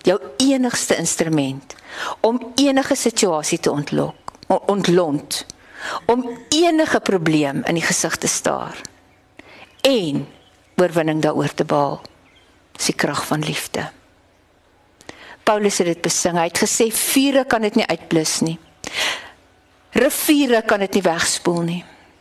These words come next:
Engele kan dit nie stop nie.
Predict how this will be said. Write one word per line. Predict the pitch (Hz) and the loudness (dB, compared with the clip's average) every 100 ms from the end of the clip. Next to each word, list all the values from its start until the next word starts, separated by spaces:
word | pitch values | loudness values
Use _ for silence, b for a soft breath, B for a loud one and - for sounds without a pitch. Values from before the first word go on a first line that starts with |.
| _ _ _ _ - B B B | _ _ _ _ -8 B B B
Engele | 330 359 311 262 | 2 4 4 4
kan | 254 240 | 2 0
dit | 220 | 2
nie | 226 | 0
stop | - - 208 - 165 | 2 0 0 0 0
nie. | 156 165 | 0 -2